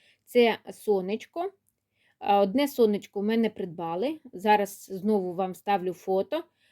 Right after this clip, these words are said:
У мене було, а, два таких, я в'язала у парку, закінчувала.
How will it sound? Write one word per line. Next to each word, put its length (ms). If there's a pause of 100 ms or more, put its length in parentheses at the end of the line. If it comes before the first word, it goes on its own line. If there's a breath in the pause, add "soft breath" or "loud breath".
(140)
У 60
мене 280
було, 600
а, 180
два 260
таких, 480
я 100
в'язала 380
у 40
парку, 400
закінчувала. 800